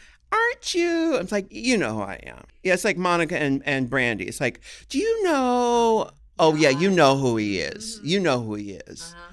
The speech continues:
Speaker 2: Uh-huh.
Speaker 1: Uh-huh. So I don't fuck around with that.
Speaker 2: No, I get it. I was trying to find the picture, uh, of Richard Lynch. I was speaking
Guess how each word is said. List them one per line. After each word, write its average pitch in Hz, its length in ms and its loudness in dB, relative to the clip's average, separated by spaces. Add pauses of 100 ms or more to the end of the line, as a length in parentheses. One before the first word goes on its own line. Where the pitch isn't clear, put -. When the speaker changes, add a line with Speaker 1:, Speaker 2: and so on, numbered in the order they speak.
(120)
Speaker 2:
Uh-huh. 143 120 2
Speaker 1:
Uh-huh. 120 320 -2
So 107 440 -2
I 165 80 -6
don't - 140 -6
fuck 131 160 -10
around 110 160 -4
with 90 80 -10
that. - 40 -6
Speaker 2:
No, 220 120 2
I 170 100 2
get 147 180 -6
it. 127 200 -16 (320)
I 214 60 -2
was 226 100 -4
trying 269 220 -2
to 269 40 -6
find 254 180 -2
the 226 60 -4
picture, 214 580 0
uh, 180 300 2
of 180 240 -6
Richard 208 300 -6
Lynch. 214 340 -6
I 190 160 -2
was 190 140 -6
speaking 202 720 -6